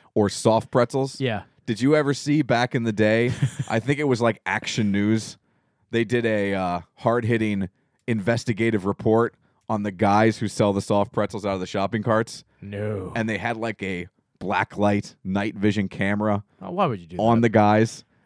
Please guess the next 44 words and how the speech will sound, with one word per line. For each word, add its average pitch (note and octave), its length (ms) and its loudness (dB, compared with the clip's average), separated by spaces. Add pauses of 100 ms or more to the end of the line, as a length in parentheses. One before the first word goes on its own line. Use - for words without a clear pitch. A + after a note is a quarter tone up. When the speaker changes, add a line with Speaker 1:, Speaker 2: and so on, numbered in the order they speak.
(140)
Speaker 1:
and A#2 160 2
Speaker 2:
Oh. - 20 0
Speaker 1:
they A#2 140 2
would A2+ 220 0
go A2+ 260 4
and, G#2+ 180 0
like, F#2+ 300 -6
use G#2+ 400 0
the G#2 120 2
restroom, A#2 640 0 (500)
but A#2 140 4
not A2+ 280 2
the A#2 80 2
restroom, A2+ 500 4
just A2 220 2
the A2+ 80 2
bushes, A2 540 2 (300)
and A2+ 160 0
then G#2+ 140 0
come A2+ 260 2
right A2 160 2
back G#2+ 240 2
out G#2+ 260 6
Speaker 2:
Oh, F#3+ 440 0
Speaker 1:
and A#2 100 8
Speaker 2:
and - 60 2
Speaker 1:
hand A#2+ 300 0
Speaker 2:
hand A#2 100 -2
Speaker 1:
you A#2 80 4
Speaker 2:
their A2+ 100 2
Speaker 1:
your A2+ 80 2
Speaker 2:
good - 80 -4
Speaker 1:
pretzels. A2 320 4
Speaker 2:
pretzels. C#3 560 -6
Speaker 1:
Yeah. B2+ 180 6 (320)
Speaker 2:
Oh, - 40 6
yeah, C#3 340 4
don't, C#3 340 0
don't, D#3 300 0 (120)
don't D3+ 220 2
buy G#2 140 0
pretzels F2+ 420 -6
from F2+ 120 -8
those - 20 -10